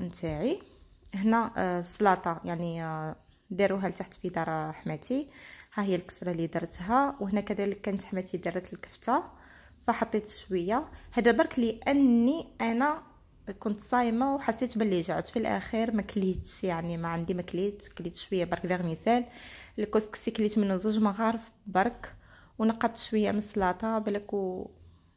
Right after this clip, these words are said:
والكفته شوي شوي وخلاص. يعني ما الواحد يتشهى برك باش ياكل، من بعد في الاخر ما ناكلوش اخلاه.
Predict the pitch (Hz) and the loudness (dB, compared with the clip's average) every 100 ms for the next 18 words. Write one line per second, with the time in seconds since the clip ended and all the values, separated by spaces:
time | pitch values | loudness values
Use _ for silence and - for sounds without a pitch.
0 | - - _ - 190 180 180 180 175 - | -20 -20 _ -6 -2 0 0 -2 -4 -6
1 | - 190 - 190 - 214 202 - 156 160 | -4 -4 -2 -2 0 0 0 -2 -6 -6
2 | - - - - - - - - - 170 | -14 -18 -20 -20 -20 -20 -20 -14 -4 -2
3 | 185 185 - - 180 170 170 156 156 - | 0 0 -2 -8 -4 0 0 0 0 -2
4 | - - 175 185 196 175 - 180 175 175 | -8 -2 0 0 -2 0 0 2 2 2
5 | 170 170 185 190 - 254 214 220 220 208 | 2 0 -2 2 2 4 2 0 0 -2
6 | 214 190 - 185 180 214 208 196 - 175 | -4 -4 -2 -2 -4 -4 -2 -4 -4 -8
7 | - 214 226 233 - - - - - - | -4 -2 -2 -4 -16 -20 -20 -20 -20 -20
8 | - 202 185 - 208 208 - - - 151 | -2 0 0 0 0 0 -4 -8 -8 -6